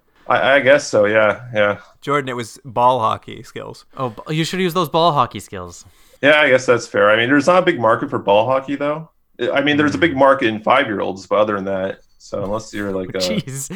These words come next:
Speaker 1: weirdo
Speaker 3: Was
Speaker 1: or
Speaker 3: that
Speaker 1: something.
Speaker 3: <laughs> I'll
Speaker 1: Hang
Speaker 3: just,
Speaker 1: on, hang
Speaker 3: we'll,
Speaker 1: on, hang on. <laughs>
Speaker 3: we'll, we'll let
Speaker 1: There's
Speaker 3: that
Speaker 1: a big
Speaker 3: go.
Speaker 1: market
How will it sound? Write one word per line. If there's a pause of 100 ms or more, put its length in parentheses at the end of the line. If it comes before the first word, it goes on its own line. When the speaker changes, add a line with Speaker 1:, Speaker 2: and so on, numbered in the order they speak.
(160)
Speaker 1:
weirdo
Speaker 3:
Was
Speaker 1:
or
Speaker 3:
that
Speaker 1:
something. (520)
Speaker 3:
<laughs>
I'll
Speaker 1:
Hang
Speaker 3:
just,
Speaker 1:
on,
hang
Speaker 3:
we'll,
Speaker 1:
on,
hang
on.
<laughs>
Speaker 3:
we'll,
we'll
let
Speaker 1:
There's
Speaker 3:
that
Speaker 1:
a
big
Speaker 3:
go.
Speaker 1:
market